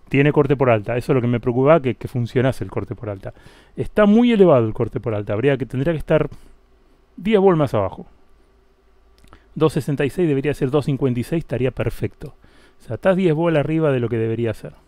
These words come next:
Así que vamos a cortar todo y apagar. Y volver a poner todo como estaba antes. <laughs> Así podemos seguir. Cuido mucho el transformador este porque,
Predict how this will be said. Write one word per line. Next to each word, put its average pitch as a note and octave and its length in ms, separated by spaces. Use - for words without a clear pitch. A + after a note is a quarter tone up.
Así - 100
que - 100
vamos C3+ 220
a B2 60
cortar B2 340
todo G3+ 480
y C#3+ 100
apagar. D3 540
Y A#2 100
volver A#2 340
a A#2 40
poner A#2 220
todo B2+ 160
como A2+ 140
estaba C#3+ 240
antes. G3 360
<laughs> - 640
Así C3 200
podemos A#2 340
seguir. D3+ 280
Cuido B2+ 360
mucho C3+ 380
el B2 60
transformador C3 580
este D3 340
porque, C#3+ 520